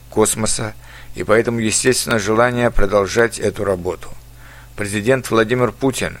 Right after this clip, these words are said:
посетил в эти дни новый строящийся космодром на Дальнем Востоке и обещал много миллиардов рублей дополнительно для изучения космоса.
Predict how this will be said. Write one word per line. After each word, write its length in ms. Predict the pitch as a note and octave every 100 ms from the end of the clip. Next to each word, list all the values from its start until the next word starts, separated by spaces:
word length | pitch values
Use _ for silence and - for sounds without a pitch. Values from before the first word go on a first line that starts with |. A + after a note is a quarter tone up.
| -
посетил 500 | F#2 G2+ G2+ B2+ A#2+
в 60 |
эти 240 | A2+ A2 G#2
дни 320 | F#2 B2+ C3+ - - - -
новый 400 | G#2 B2 A#2+ A#2
строящийся 760 | - - A#2+ A2+ - G#2+ G#2
космодром 720 | G2+ G#2 - F#2+ E2+ A2+ A#2+ -
на 140 | G2 F#2+
Дальнем 380 | G#2+ G#2+ G2+ F2+
Востоке 680 | F2+ - A#2+ B2 - A2+ - - - -
и 60 | -
обещал 720 | G#2 G#2 A2 - C#3 C#3 B2+
много 420 | - A2 B2 B2+
миллиардов 720 | A#2+ A#2 A2+ A#2+ G#2+ G2+ - -
рублей 540 | G#2+ G2+ G2 A2 B2
дополнительно 760 | A2 G2 F#2+ G2 A#2 A#2+ A2 G2+
для 160 | F#2+
изучения 500 | F2 E2+ - G2 F#2
космоса. 640 | F2 - D#2 - - -